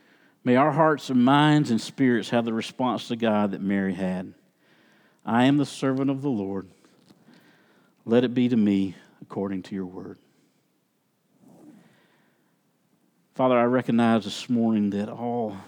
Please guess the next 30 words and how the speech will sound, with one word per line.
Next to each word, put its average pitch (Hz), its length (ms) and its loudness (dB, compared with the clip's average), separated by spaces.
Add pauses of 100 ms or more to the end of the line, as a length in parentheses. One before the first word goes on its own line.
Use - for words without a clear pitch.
many 123 280 4
of 120 140 0
us - 160 -6
in 117 80 0
this 117 220 -2
room 95 320 -4 (2750)
face 120 320 0
impossible 117 600 -2
tasks, 139 600 -4 (1400)
face 117 280 -2
impossible 120 680 -4
situations, 120 1120 -6 (1040)
and 117 120 2
even 151 240 4
know, 147 180 4
Lord, 127 400 2
that 104 100 -10
there 120 220 0
are 104 40 -2
some 127 400 0
in 110 100 2
this 113 240 -2
room 117 300 2
that 101 200 -4
you 131 140 0
have 110 200 -4
given 110 300 -2
some 104 180 -6
specific - 680 -10
tasks 107 480 -8